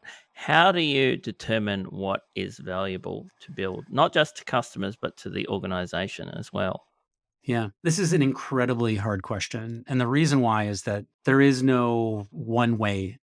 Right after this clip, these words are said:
Speaker 2: to judge value. And it's highly specific to the type of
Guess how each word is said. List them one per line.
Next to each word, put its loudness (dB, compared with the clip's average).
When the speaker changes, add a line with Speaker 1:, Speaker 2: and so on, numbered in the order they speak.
Speaker 2:
to -12
judge -2
value. -8
And -2
it's -6
highly 2
specific -6
to -4
the -12
type -2
of -4